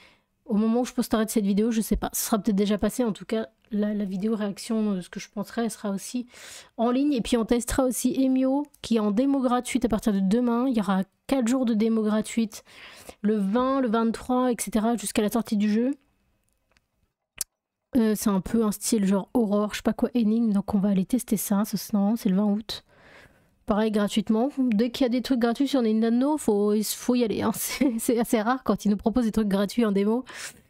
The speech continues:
Faut pas hésiter. En tout cas, ça, c'est en démo gratuit sur l'eShop. Et puis voilà. Et puis à bientôt. Merci de nous avoir suivis. Salut !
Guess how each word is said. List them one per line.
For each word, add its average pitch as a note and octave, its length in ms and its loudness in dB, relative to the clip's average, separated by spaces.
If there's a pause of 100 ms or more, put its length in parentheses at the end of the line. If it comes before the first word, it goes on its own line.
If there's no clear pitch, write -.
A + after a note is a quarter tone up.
(200)
Faut C4 80 0
pas A#3+ 160 0
hésiter. G#3+ 280 -2
En B3+ 60 0
tout - 140 -10
cas, A3+ 120 0
ça, B3+ 160 -2
c'est B3+ 220 -4
en B3 60 2
démo A#3+ 260 2
gratuit A#3 500 0
sur - 160 -2
l'eShop. G3+ 320 -2 (680)
Et G3 80 -4
puis - 180 -8
voilà. C#4 160 0 (260)
Et - 60 -14
puis C4 120 2
à - 20 0
bientôt. A3 460 0
Merci C#4 300 2
de B3+ 80 2
nous C4 100 2
avoir B3+ 240 0
suivis. A#3 340 0 (160)
Salut ! D4+ 260 -2